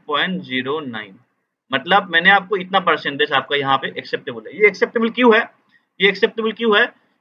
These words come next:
क्योंकि यहाँ पे टेन परसेंट आपको maintain रखना होता है। तो टेन परसेंट, अगर ये नाइन पॉइंट नाइन की जगह ग्यारह परसेंट होता है, तो ये नहीं चलता। समझ में आ गए? अगर हम बात करें, जैसे मैं अगर बात करूँ,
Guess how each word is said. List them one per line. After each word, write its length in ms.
क्योंकि 240
यहाँ 260
पे 140
टेन 280
परसेंट 340
आपको 200
maintain 340
रखना 200
होता 280
है। 60
तो 140
टेन 240
परसेंट, 300
अगर 200
ये 300
नाइन 300
पॉइंट 220
नाइन 160
की 120
जगह 160
ग्यारह 280
परसेंट 280
होता 200
है, 60
तो 120
ये 120
नहीं 180
चलता। 380
समझ 140
में 120
आ 100
गए? 240
अगर 180
हम 220
बात 280
करें, 340
जैसे 220
मैं 120
अगर 180
बात 260
करूँ, 280